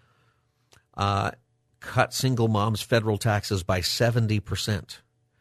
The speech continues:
Really helped you if you're a single mom. Opportunity zones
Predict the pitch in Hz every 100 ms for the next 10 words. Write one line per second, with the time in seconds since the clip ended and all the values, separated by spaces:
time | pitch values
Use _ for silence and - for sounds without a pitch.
0 | _ _ _ _ - 113 120 101 120 110
1 | - - _ 92 90 82 85 80 101 90
2 | 80 76 - - _ _ _ _ _ -
3 | 104 110 - 127 113 107 104 113 110 113
4 | 117